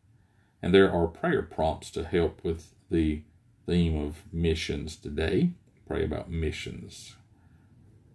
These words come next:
and our role in it. And then there are prayer, um, progressions for your personal prayer concerns, the church prayer concerns, and the kingdom prayer concerns. Uh,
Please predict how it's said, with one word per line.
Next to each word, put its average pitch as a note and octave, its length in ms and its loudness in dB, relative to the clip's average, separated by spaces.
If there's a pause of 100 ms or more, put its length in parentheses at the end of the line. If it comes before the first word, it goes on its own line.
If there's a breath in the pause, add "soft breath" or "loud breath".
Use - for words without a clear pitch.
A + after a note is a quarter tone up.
and D#2+ 180 -4
our E2 180 4
role D#2 360 2
in D2+ 200 -8
it. - 300 -16
And F#2 100 -2
then A#2+ 100 4
there G2+ 140 8
are F2 60 4
prayer, F2 420 6 (540)
um, D#2 300 -6 (120)
progressions E2+ 840 2 (360)
for D#2+ 120 -2
your D#2 100 -2
personal F#2+ 460 4
prayer E2 260 2
concerns, A2 720 -2 (960 soft breath)
the - 80 -6
church - 400 6
prayer E2 200 2
concerns, F2 560 -2
and D#2+ 140 -4
the D#2+ 60 -10
kingdom F#2 500 -2
prayer D#2+ 380 -4
concerns. - 760 -8 (640 soft breath)
Uh, E2+ 120 -10